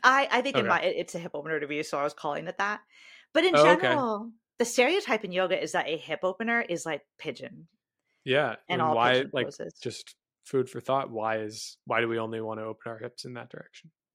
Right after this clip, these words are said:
Speaker 1: Exactly. 'Cause there's internal rotation, but there's also all the other three hundred sixty degree ways that the hips can move.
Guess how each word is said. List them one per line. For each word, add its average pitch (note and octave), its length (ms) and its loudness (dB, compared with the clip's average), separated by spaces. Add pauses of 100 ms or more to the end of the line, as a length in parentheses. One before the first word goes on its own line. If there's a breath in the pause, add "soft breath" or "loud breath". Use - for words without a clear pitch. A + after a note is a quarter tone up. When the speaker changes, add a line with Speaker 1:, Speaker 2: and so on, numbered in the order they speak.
(140)
Speaker 1:
Exactly. D#4+ 920 -4 (360 soft breath)
'Cause C4+ 120 -2
there's C#4 180 6
internal C4+ 360 0
rotation, C#4+ 360 0
but B3 120 0
there's G3 160 -4
also F3+ 340 -2
all C4+ 240 2
the C4 160 -2
other F3 380 -2
three F#3 140 -2
hundred F3 180 -2
sixty E3+ 240 -12
degree E3 360 -10
ways D#3 340 -6
that - 120 -8
the E3+ 60 -10
hips - 240 -12
can F#3+ 180 -14
move. A3 400 -8